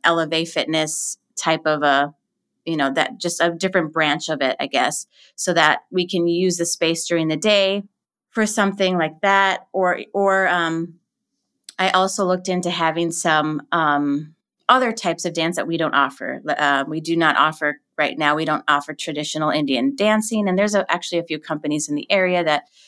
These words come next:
have looked into, like, wanting to use the space. So I am working on that part, 'cause that's, that's the biggest chunk of money between payroll, <laughs> right, and then the, the rent. So those are the biggest two chunks, and trying to find ways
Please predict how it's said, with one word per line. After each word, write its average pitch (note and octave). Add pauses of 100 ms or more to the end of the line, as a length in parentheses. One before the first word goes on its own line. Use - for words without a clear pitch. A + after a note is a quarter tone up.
(140)
have D#3+
looked D#3
into, D3+
like, - (100)
wanting D3
to C#3
use C#3+
the D3
space. C#3
So D#3 (340)
I G3
am G#3
working F#3+
on E3
that D3+
part, E3+
'cause F#3
that's, G#3
that's A3
the A3+
biggest E3
chunk D3+
of D3+
money D3
between D#3 (380)
payroll, G3+ (140)
<laughs> -
right, F3+
and E3
then D#3+
the, D#3 (200)
the F3
rent. D#3
So E3+
those G3
are G#3+
the G3
biggest F#3
two F3
chunks, A#3
and F3
trying F3+ (120)
to F3 (280)
find F3
ways D#3+